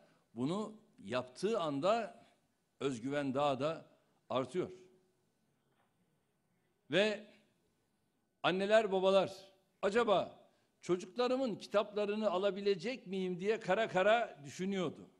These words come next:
geçmişte. Ama şimdi ücretsiz olarak okullar açılırken kitapları masaların üzerine, sıraların üzerine ne yapıyoruz?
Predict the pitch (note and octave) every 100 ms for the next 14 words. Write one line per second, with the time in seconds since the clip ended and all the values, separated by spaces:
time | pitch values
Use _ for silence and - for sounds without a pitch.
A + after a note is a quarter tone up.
0 | - A2 B2+ C3+ - C3 G#2 - _ _
1 | _ _ _ _ _ _ _ - C3+ D3+
2 | - G3 F#3 A#3 A3+ - _ _ - E3
3 | D#3+ F#3+ G3+ - A3 F#3+ E3 D#3+ F#3+ A#3
4 | A3+ - _ - G#3+ - G3+ F3 D#3+ D#3+
5 | G3 G3 F#3 F3 - F#3 A#3 C4 G#3 -
6 | G#3+ A#3 A3 F3 F3 E3 G#3 - G3+ F3+
7 | D#3+ E3 F#3 E3+ F3 D#3 D3 - A3 G3+
8 | E3+ F3+ G#3 F3 F3+ F3 F3+ A3 G3+ D3
9 | F#3+ G#3 A#3+ -